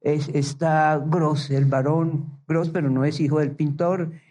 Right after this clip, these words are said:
y, y, sino de otro varón. Y entonces él, él pinta el Salto del Tequendama. Era, era, él ten-, había leído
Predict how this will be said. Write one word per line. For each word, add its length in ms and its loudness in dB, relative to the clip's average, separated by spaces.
y, 80 -2
y, 840 0
sino 300 -2
de 160 2
otro 320 0
varón. 520 0
Y 200 0
entonces 720 -2
él, 440 -2
él 500 -2
pinta 560 -2
el 100 0
Salto 320 -2
del 120 -2
Tequendama. 520 0
Era, 280 -2
era, 400 -2
él 220 -2
ten-, 260 -4
había 220 2
leído 640 0